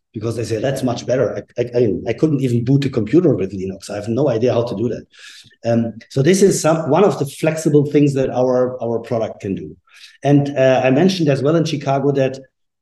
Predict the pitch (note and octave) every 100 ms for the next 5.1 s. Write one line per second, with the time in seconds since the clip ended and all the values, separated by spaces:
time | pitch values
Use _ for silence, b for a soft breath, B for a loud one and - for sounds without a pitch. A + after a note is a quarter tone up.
0 | - B2 B2 B2 B2 B2 C3+ D#3+ D3 F#3
1 | - - F3 E3 F3 E3+ - E3+ E3+ D#3+
2 | D3+ D3+ D3 D3 B2 C#3+ C#3+ C#3 C#3 C3
3 | C3 C#3 C3 A2 A#2+ - B2 B2 B2 C#3+
4 | C#3+ B2 C3+ C3 C3 C3+ - C#3 C#3 B2+